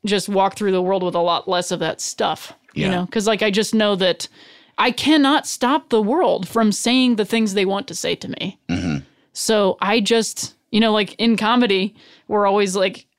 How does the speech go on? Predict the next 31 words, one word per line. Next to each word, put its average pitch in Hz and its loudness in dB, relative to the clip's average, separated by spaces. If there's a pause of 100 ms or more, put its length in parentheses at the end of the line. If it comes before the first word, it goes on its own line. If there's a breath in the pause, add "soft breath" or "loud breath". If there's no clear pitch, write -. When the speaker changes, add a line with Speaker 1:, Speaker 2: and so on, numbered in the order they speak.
(100)
Speaker 1:
kind 190 0
of 180 -2
talking 190 0
about, 180 0
"Well, 190 -2
this 233 0
comic 202 -2
is 175 -4
saying 175 -2
this 185 -4
and 185 -4
they 190 0
shouldn't 214 0
be 185 0
saying 180 -2
this." 226 -2
And, 202 -2
like, 170 -2 (420 loud breath)
that 277 2
might 330 0
be 277 2
objectively 214 0
true. 262 0
I 190 2
don't 202 -2
know. 202 0
I 160 0
don't 185 -2
make 196 -4
the 190 -2
rules. 185 0